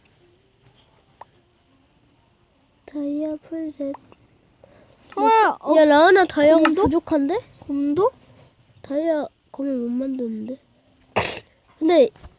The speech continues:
Speaker 1: 아, 그러면 나는 끝난 거잖아. 일단은 나 다이아 얻기 성공했어. 아, 여기서 근데 라온이한테 이거를 준다면은,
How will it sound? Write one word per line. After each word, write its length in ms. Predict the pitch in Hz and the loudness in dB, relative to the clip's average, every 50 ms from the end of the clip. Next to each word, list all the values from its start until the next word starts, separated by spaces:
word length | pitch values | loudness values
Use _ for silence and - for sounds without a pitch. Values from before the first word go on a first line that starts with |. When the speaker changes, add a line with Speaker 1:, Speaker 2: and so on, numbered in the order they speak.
| _ _ _ _ _ _ _ - 240 226 - - - - _ _ _ _ _ _ _ _ _ _ _ _ _ _ _ _ _ _ _ _ _ _ _ _ _ _ _ _ _ _ _ _ _ _ _ _ _ _ _ _ _ _ _ _ _ _ _ _ _ _ _ - - - - - - _ _ _ _ _ - _ _ _ | _ _ _ _ _ _ _ -16 -16 -16 -18 -20 -20 -20 _ _ _ _ _ _ _ _ _ _ _ _ _ _ _ _ _ _ _ _ _ _ _ _ _ _ _ _ _ _ _ _ _ _ _ _ _ _ _ _ _ _ _ _ _ _ _ _ _ _ _ -10 -10 -10 -12 -16 -20 _ _ _ _ _ -20 _ _ _
Speaker 1:
아, 100 | - 277 | -8 -4
그러면 380 | - - 359 381 359 330 277 247 | -2 0 0 2 2 2 2 2
나는 280 | 240 262 320 349 320 | 2 2 4 2 2
끝난 400 | - 370 392 494 523 523 523 508 | 0 0 -2 0 2 4 4 4
거잖아. 440 | 415 330 262 254 226 202 196 185 202 - _ - | 4 2 2 0 0 0 -2 -6 -12 -16 _ -8
일단은 460 | 285 285 254 - 226 202 185 190 196 _ _ _ _ - _ _ _ _ _ _ _ _ - - - - _ _ _ _ _ _ _ - - _ _ _ _ | -6 -6 -6 -6 -8 -8 -10 -14 -18 _ _ _ _ -20 _ _ _ _ _ _ _ _ -10 -10 -10 -10 _ _ _ _ _ _ _ -20 -20 _ _ _ _
나 100 | 269 311 | -6 -4
다이아 320 | 294 294 269 277 320 359 392 | -2 0 2 4 4 4 4
얻기 180 | 349 - 330 | 2 0 -2
성공했어. 640 | 302 349 370 359 359 359 370 349 - - 220 - - _ _ - - - - - - - _ _ _ - - - - | -2 0 0 0 0 0 -2 -4 -6 -10 -14 -14 -14 _ _ -12 -6 -4 -4 -4 -4 -8 _ _ _ -6 -6 -6 -4
아, 180 | - 254 240 190 - - _ _ _ _ - | -4 -4 -4 -4 -6 -10 _ _ _ _ 0
여기서 380 | 247 269 285 339 381 381 392 | 0 2 2 2 2 2 0
근데 380 | 320 - 302 294 294 320 359 453 523 _ _ _ _ _ _ - - - - - - | 0 2 2 2 4 4 2 2 0 _ _ _ _ _ _ -20 -6 -4 -4 -4 -2
라온이한테 680 | - 247 262 285 311 349 349 381 370 359 339 - - 320 | -4 -2 0 0 2 2 2 2 2 2 2 2 2 0
이거를 440 | 277 254 262 254 320 311 294 311 269 | 2 0 0 0 -2 -2 -2 -2 -4
준다면은, 760 | - - 277 269 269 262 269 254 247 240 226 226 254 320 | -4 -2 0 2 2 2 2 2 0 0 -2 -2 0 0